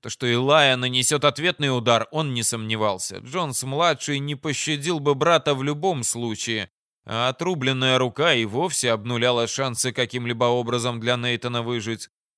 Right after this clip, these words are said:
Поэтому он лишь тяжело вздохнул и закрыл глаза, чтобы, по крайней мере, не видеть, от чьих рук погибает. Так будет хоть немного легче.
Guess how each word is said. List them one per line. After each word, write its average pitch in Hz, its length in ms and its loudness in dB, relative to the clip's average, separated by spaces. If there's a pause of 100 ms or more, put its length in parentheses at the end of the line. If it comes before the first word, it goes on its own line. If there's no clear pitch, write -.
(600)
Поэтому 123 480 -8
он 120 180 -2
лишь 113 460 -4
тяжело 135 460 -4
вздохнул 120 880 -4
и 123 80 2
закрыл 123 560 0
глаза, 120 580 0
чтобы, 117 360 -2
по - 180 2
крайней 123 480 -4
мере, 123 360 -2
не 117 320 -6
видеть, 110 540 -6
от 107 180 -4
чьих - 400 -8
рук 110 400 -8
погибает. 101 960 -4 (880)
Так 107 240 -2
будет 101 480 -8
хоть - 320 -10
немного 113 600 -4
легче. 101 680 -8